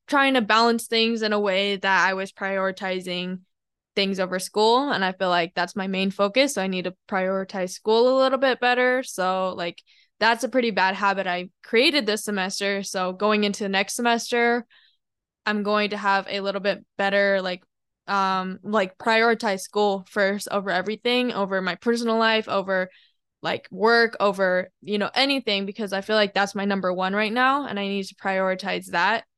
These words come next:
And it'll help me 'cause, you know, some people might not have school as a priority and that's totally cool. But for my life, I feel like that's where I'm at. But the best way I combat this is just floating rock mentality, 'cause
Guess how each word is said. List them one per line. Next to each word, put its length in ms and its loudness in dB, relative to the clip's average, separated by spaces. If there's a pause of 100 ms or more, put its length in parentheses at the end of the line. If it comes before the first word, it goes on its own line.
(140)
And 160 2
it'll 260 0
help 240 -2
me 380 -4 (360)
'cause, 340 -2 (500)
you 140 0
know, 120 4
some 260 0
people 340 2
might 240 2
not 220 0
have 180 0
school 220 -2
as 120 -2
a 80 -6
priority 480 -2
and 120 -6
that's 200 -4
totally 300 -2
cool. 340 -2
But 140 -2
for 160 -6
my 220 0
life, 340 -2
I 80 -10
feel 160 -6
like 220 -4
that's 240 -4
where 120 -2
I'm 120 -2
at. 300 0 (500)
But 420 0
the 160 0
best 280 2
way 180 4
I 300 4
combat 440 -2
this 200 -4
is 80 -10
just 280 -4
floating 280 4
rock 240 4
mentality, 760 -4
'cause 300 -4